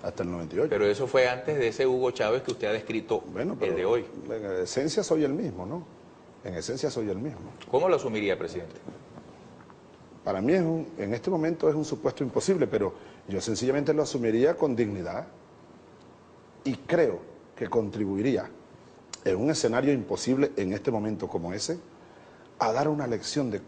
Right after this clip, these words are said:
Speaker 1: cómo se hace oposición responsable. Porque a nosotros nos hace falta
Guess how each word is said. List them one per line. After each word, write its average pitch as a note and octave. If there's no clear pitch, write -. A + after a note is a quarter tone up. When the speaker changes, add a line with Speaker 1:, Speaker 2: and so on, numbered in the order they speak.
Speaker 1:
cómo A#2+
se -
hace F#2
oposición F2
responsable. E2
Porque -
a A2+
nosotros A#2+
nos A2+
hace B2
falta G2+